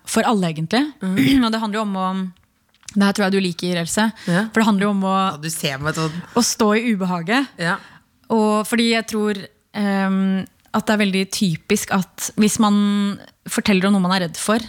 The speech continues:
Speaker 2: Mm.
Speaker 1: eller noe man kvier seg for,
Speaker 2: Mm.
Speaker 1: eh, så er det typisk at venner sier sånn, «Men det går bra.» Eller,
Speaker 2: Ja.
Speaker 1: «Hva er det verste som kan skje?»
Speaker 2: Ja.
Speaker 1: At det ordner seg, liksom.
Speaker 2: Ja.
Speaker 1: For vi er jo veldig redd for, eh, ubehagelige følelser.
Speaker 2: Ja, ja,
Speaker 1: Så det er
Speaker 2: ja.
Speaker 1: jo en sånn typisk sånn go-to, sånn, «Men det, det går bra,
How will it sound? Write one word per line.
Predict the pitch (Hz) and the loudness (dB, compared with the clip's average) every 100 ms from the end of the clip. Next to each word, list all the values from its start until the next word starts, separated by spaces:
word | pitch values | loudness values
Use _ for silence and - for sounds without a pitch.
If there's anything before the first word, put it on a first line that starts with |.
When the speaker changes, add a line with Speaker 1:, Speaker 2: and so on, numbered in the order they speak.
| - 180 | -10 -6
Speaker 2:
Mm. | 170 170 | -4 2
Speaker 1:
eller | 208 | 4
noe | 202 | 4
man | 190 | 4
kvier | 220 185 | 2 0
seg | 165 160 | 0 -2
for, | 202 233 - 175 | 0 0 -2 -2
Speaker 2:
Mm. | 170 196 - - _ | -2 -2 -10 -20 _
Speaker 1:
eh, | - 196 190 185 185 185 | 2 4 4 2 0 -2
så | - - 220 185 | -4 0 2 2
er | |
det | 196 | 0
typisk | 196 165 180 | -2 -2 0
at | 190 185 | 0 0
venner | 214 196 170 180 196 | 0 2 0 -4 -6
sier | - 214 175 | -2 2 2
sånn, | 180 180 | 2 4
«Men | 208 | 4
det | 208 202 | 4 2
går | 208 | 0
bra.» | 170 - - - - | -2 -4 -12 -20 -2
Eller, | 196 185 180 | 2 2 0
Speaker 2:
Ja. | 175 143 - | -4 -6 -2
Speaker 1:
«Hva | 185 185 | 0 2
er | |
det | 190 | 2
verste | 196 - 170 | -2 -4 -4
som | 170 | 0
kan | 175 | 2
skje?» | - 151 156 - - | 2 0 -2 -4 -2
Speaker 2:
Ja. | 160 170 - - | -2 -2 -8 -6
Speaker 1:
At | 180 | -2
det | 190 190 185 | 2 4 4
ordner | 196 160 156 | 0 0 -4
seg, | 151 | -6
liksom. | 156 - 202 | -4 2 2
Speaker 2:
Ja. | 180 - - - | 2 -4 -16 0
Speaker 1:
For | 214 | 2
vi | 208 | 4
er | 214 | 2
jo | 233 | 2
veldig | 233 | 0
redd | 190 175 | -2 -6
for, | - 185 | -4 -2
eh, | 175 185 185 | 0 0 0
ubehagelige | 190 196 175 180 | 2 2 0 -2
følelser. | 190 156 247 285 | -2 0 0 0
Speaker 2:
Ja, | 208 208 | -2 -8
ja, | 190 | -2
Speaker 1:
Så | 220 | 2
det | 226 | 4
er | 208 | 2
Speaker 2:
ja. | 233 | 0
Speaker 1:
jo | |
en | 240 | -2
sånn | 226 214 | -4 -4
typisk | 208 208 | -2 0
sånn | 202 | 2
go-to, | 170 170 | 0 0
sånn, | 202 226 | 2 4
«Men | 233 | 4
det, | 262 262 220 | 2 0 -2
det | 262 | -2
går | 285 | 0
bra, | 233 240 | 0 0